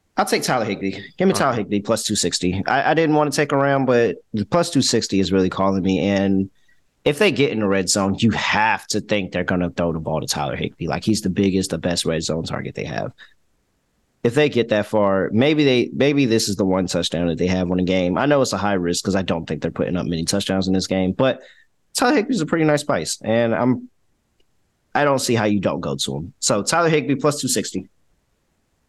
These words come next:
Speaker 1: What are you doing?
Speaker 2: For, for me, I'm gonna go with one of the cheaper options. It's still plus money, but it's definitely nowhere near your range of, like, plus two sixty. I'm just gonna take Cam Akers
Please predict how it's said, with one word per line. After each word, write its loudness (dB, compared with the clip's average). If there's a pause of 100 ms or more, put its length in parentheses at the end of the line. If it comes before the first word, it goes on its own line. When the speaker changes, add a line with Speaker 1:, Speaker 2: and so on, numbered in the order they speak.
(440)
Speaker 1:
What 0
are 2
you 0
doing? 0 (380)
Speaker 2:
For, -10
for 0
me, 2
I'm 2
gonna 2
go 4
with 2
one 2
of 0
the 4
cheaper 2
options. 0
It's -2
still 2
plus 0
money, -2
but -2
it's -6
definitely -2
nowhere 0
near 0 (100)
your 0
range -2
of, -6
like, -2
plus -2
two -4
sixty. -2 (420)
I'm 0
just 0
gonna 0
take 0
Cam -2
Akers -2